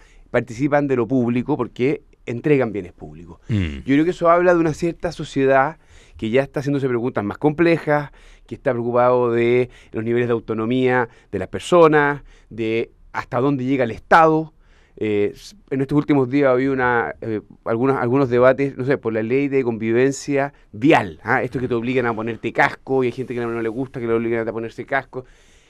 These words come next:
Speaker 1: Creo que habla de una sociedad, en el fondo, donde hay altos niveles de autonomía, donde hay ciudadanos mucho más críticos, más conscientes de sus derechos, eh, y que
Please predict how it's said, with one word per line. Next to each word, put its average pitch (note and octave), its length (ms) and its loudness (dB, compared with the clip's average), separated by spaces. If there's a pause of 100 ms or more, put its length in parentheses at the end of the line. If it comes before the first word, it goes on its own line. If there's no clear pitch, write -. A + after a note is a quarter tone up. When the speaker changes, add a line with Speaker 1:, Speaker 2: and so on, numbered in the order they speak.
(280)
Speaker 1:
Creo G#3 280 4
que G3+ 340 6
habla F3+ 260 4
de F3 60 4
una D#3+ 140 2
sociedad, C3 640 6
en F#2+ 120 -10
el F#2 80 -10
fondo, C#3+ 500 0 (240)
donde G2+ 260 -2
hay A#2+ 180 2 (120)
altos B2+ 280 0
niveles C3 280 0
de B2+ 60 -2
autonomía, A#2 720 -4
donde G#2+ 300 -4
hay A2+ 100 -4
ciudadanos A#2 680 -4
mucho B2+ 220 -8
más A2 140 -10
críticos, A#2+ 580 -6
más A2+ 140 -6
conscientes A#2 400 -8
de G2 40 -14
sus G#2 100 -12
derechos, A#2+ 560 -4 (480)
eh, G#2+ 340 -2
y A#2+ 100 -6
que A#2 300 4